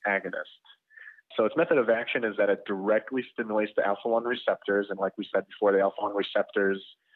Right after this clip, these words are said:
are the blood vessels, um, and when they are stimulated, they will constrict. So the dose for an adult is ten to one hundred mic boluses, and I V infusions can be twenty to eighty mics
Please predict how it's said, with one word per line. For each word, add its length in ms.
are 340
the 320
blood 260
vessels, 460
um, 400
and 100
when 160
they 120
are 320
stimulated, 500
they 120
will 180
constrict. 720
So 320
the 160
dose 220
for 100
an 80
adult 540
is 140
ten 260
to 80
one 160
hundred 360
mic 280
boluses, 560
and 180
I 140
V 160
infusions 480
can 180
be 140
twenty 300
to 180
eighty 280
mics 340